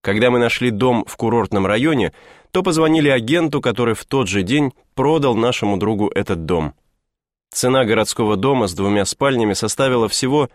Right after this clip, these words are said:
сорок две тысячи долларов. Похожие дома продавались в то время за шестьдесят пять тысяч. Ричард,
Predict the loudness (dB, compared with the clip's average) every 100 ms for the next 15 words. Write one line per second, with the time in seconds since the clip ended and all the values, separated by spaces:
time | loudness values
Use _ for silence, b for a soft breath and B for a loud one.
0 | b b -2 2 2 0 0 0 0 -4
1 | -4 -4 0 0 0 -2 -6 _ _ _
2 | _ _ _ -4 -2 0 0 2 2 2
3 | 2 0 2 2 2 -2 -2 0 2 2
4 | 0 b b b -4 -2 0 -2 -2 -2
5 | -2 -2 -4 -4 -2 -6 -6 -12 -16 _
6 | _ _ _ _ -4 0 0 0 -2 -2
7 | -6